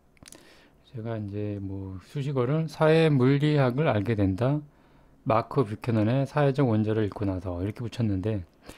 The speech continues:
이, 여기서 이제 사회 물리학이라는 새로운 학문을 이게 마크 뷰캐넌이 제시를 하더라고요.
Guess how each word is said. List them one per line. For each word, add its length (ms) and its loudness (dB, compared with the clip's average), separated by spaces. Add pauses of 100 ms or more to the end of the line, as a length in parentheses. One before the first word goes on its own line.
(500)
이, 560 2
여기서 280 2
이제 120 0
사회 380 4
물리학이라는 960 2
새로운 320 2
학문을 680 2
이게 240 0
마크 380 -2
뷰캐넌이 500 2
제시를 460 0
하더라고요. 540 -2